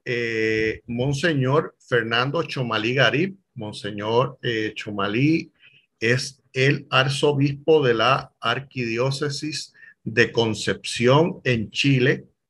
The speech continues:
eh, quien además es el gran canciller de la Pontificia Universidad Católica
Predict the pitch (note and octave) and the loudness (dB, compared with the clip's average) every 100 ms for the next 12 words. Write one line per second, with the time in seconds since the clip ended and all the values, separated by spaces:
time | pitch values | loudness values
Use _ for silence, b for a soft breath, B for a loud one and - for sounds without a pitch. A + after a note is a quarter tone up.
0 | _ b b b b _ _ - G#2 G2 | _ b b b b _ _ -10 -8 -6
1 | - A#2 A2+ A2+ A2 A#2 D#3 - C#3 B2 | -2 0 2 2 2 2 0 0 -2 0
2 | C3+ C3+ C3+ C3+ A#2 A#2+ A#2+ C3+ C3+ C#3+ | 2 2 2 0 -2 -2 -4 -4 -4 -6
3 | C3 A#2 C#3+ C#3 A#2+ A#2+ C3 D3 - _ | -2 0 0 2 2 4 4 2 0 _
4 | B2 A#2+ - G2+ - C3 C3+ D#3+ D3+ - | -8 -8 -10 -14 -10 -8 0 2 2 -2
5 | _ - _ C3 A#2+ A2+ A2+ A2 - A2 | _ -18 _ -6 -4 -4 -4 -6 -2 2
6 | C3+ C#3 C#3 C#3 C3+ D3+ D#3 - D3+ D3+ | 2 2 0 2 2 2 0 0 4 4
7 | D3+ | 2